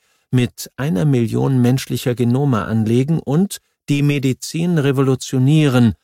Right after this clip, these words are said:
indem die menschliche Lebensspanne um vielleicht Jahrzehnte verlängert wird. Die Immortalists fallen dabei auch noch einmal in zwei verschiedene Lager.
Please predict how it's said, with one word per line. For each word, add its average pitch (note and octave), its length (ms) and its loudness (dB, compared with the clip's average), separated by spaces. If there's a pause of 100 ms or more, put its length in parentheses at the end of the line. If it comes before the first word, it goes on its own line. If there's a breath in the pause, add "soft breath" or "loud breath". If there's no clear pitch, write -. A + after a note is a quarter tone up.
(240)
indem F3 320 2
die D#3 120 0
menschliche D#3+ 480 -2
Lebensspanne E3+ 680 -2
um C#3 120 -4
vielleicht C3+ 460 -4
Jahrzehnte C3+ 680 -2
verlängert F#2 640 -4
wird. - 160 -14 (1500 soft breath)
Die D#3+ 180 0
Immortalists F#3 1080 0
fallen E3+ 300 -2
dabei D3+ 400 0
auch E3 200 -6
noch A#2 240 0
einmal A#2 480 0
in A2+ 160 -4
zwei A2 320 -4
verschiedene G#2+ 580 -2
Lager. F2 480 -8